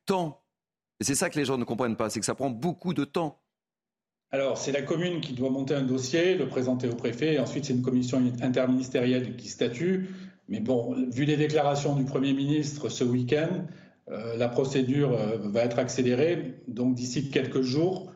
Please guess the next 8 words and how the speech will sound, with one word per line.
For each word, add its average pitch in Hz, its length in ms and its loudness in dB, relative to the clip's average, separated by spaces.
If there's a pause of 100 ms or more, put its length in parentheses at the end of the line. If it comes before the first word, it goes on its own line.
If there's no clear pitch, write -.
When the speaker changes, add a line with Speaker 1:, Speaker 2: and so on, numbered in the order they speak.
(240)
Speaker 2:
le 110 100 -2
décret, 127 400 -2
normalement, 127 400 2
devrait 127 360 2
être 131 200 -2
promulgué. 120 720 -2 (580)
Speaker 1:
Jean-Michel 143 320 0
Fauvergue. 101 440 -2